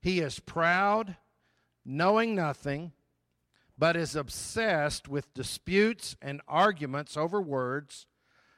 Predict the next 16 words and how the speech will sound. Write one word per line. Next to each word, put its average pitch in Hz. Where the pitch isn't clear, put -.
from 196
which 151
come 160
envy, 196
strife, 185
reviling, 139
and 147
evil 190
suspicions, 160
useless 170
wranglings 185
of 180
men 151
of 139
corrupt 147
minds, 139